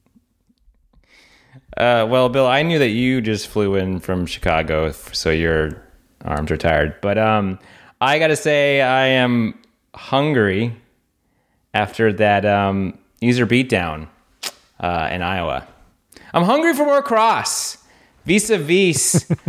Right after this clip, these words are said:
<laughs> this, uh, sorry, Voss to Voss. <laughs> God damn it. <laughs> Never mind.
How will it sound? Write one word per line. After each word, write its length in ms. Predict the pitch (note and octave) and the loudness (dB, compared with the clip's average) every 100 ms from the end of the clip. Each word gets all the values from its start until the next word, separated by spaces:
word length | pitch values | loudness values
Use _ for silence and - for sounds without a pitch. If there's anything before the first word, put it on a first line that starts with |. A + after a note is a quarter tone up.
| - | -6
<laughs> 260 | - - | -8 -8
this, 400 | - D3 D3 - | 0 0 0 -2
uh, 180 | D#3+ C#3 | 2 2
sorry, 260 | A#2 E3+ C#3 | 2 2 2
Voss 380 | B2 E3 G#3 - | 2 0 0 -2
to 100 | D#3+ | 0
Voss. 680 | C3 D3+ - E3+ A#2 - | 2 0 0 -2 0 0
<laughs> 140 | - - | -2 -2
God 240 | A#3+ C#3 - | -2 -2 -6
damn 240 | D3 A#2+ | -8 -6
it. 260 | C#3 - - - _ _ _ | -8 -10 -16 -20 _ _ _
<laughs> 1400 | - F3+ - - - - E4+ - D4+ - - - - - | -14 -10 -10 0 0 2 -2 -2 -6 -6 -10 -8 -8 -4
Never 160 | A#2+ A2+ | -4 -2
mind. 300 | F#3+ F2 | -4 -6